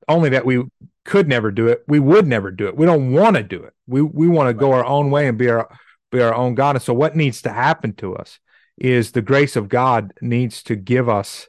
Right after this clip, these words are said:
a new heart. We need to be born again. Otherwise, there's never, uh, our, our default position. So some people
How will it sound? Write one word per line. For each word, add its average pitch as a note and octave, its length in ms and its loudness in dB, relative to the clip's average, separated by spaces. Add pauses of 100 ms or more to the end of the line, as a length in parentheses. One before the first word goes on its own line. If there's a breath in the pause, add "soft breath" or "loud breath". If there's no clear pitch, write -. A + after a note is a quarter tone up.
(380)
a A#2 60 -2
new A#2 220 0
heart. A2 380 -4
We B2+ 160 0
need C3 400 0
to A#2 100 -6
be A2 380 -2 (280 soft breath)
born A#2+ 380 0
again. G#2+ 560 -2 (300 soft breath)
Otherwise, A#2 760 0 (200)
there's A#2+ 220 -2
never, B2 540 0
uh, G#2+ 220 0
our, B2 260 -2 (100)
our C3+ 140 2
default C3 380 0
position. C3 280 -2
So D3 120 0
some F3+ 180 0
people C3+ 400 0